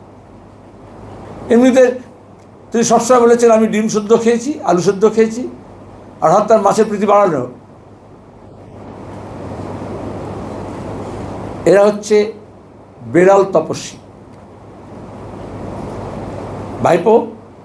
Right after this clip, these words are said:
হঠাৎ সিএ নিয়ে আসলো। প্রথম থেকে কেন্দ্রের মন্ত্রী, বিজেপি, আরএসএস এবং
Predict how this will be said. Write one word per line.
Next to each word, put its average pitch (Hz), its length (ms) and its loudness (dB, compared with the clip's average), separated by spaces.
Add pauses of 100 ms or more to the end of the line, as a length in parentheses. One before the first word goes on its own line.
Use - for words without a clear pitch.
(920)
হঠাৎ 185 240 2
সিএ 202 260 4
নিয়ে 170 180 4
আসলো। 110 280 -2 (760)
প্রথম 247 360 4
থেকে 233 460 4 (680)
কেন্দ্রের 214 400 4
মন্ত্রী, 220 540 0 (1300)
বিজেপি, 214 720 2
আরএসএস 202 600 4 (460)
এবং 196 260 0